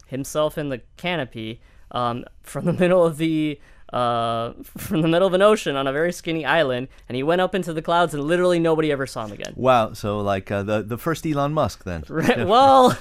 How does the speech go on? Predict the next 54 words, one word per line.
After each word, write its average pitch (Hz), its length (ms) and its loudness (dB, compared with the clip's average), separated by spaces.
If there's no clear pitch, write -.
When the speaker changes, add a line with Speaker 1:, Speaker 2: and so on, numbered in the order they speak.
Speaker 1:
he's 320 140 8
Speaker 2:
Or 143 40 2
Speaker 1:
still 202 180 8
Speaker 2:
the 170 60 8
first 131 260 6
Speaker 1:
around. 127 140 0
Speaker 2:
Jeff 151 200 4
Bezos. 110 200 -2
<laughs> 107 160 -10
Speaker 1:
Yeah, 170 400 6
one 185 160 -2
could 190 140 -2
hope. 135 340 -4
Um, 151 440 6
Speaker 2:
<laughs> - 40 0
Oh, 127 240 2
Speaker 1:
but, 147 420 0
Speaker 2:
no. 143 140 0
Speaker 1:
um, 135 320 0
yeah, 185 220 8
Speaker 2:
And 151 120 4
Speaker 1:
he 226 100 -4
Speaker 2:
so, 170 120 2
like, 147 200 4
things 180 200 -2
like 165 180 0
that, 143 200 2
like, 104 180 -2
your 131 100 0
folks, - 520 -6
you, 113 200 -6
they, 117 180 -4
they 110 240 -4
had 117 320 -2
those 110 260 -2
little 110 200 -4
sayings 107 420 -6
that 185 140 2
they 85 60 -8
Speaker 1:
Yes, 85 40 -6
Speaker 2:
helped 87 220 -6
pepper 90 200 -6
in. 139 60 -2
Speaker 1:
absolutely, 165 580 -6
and 147 160 -4
that's, 180 300 -2
like, 151 260 -2
everywhere. 131 500 -6
That's 160 220 -4
all 135 260 -4
over 123 120 -6
the 123 100 -10
book. 120 300 -8
I, 147 300 -6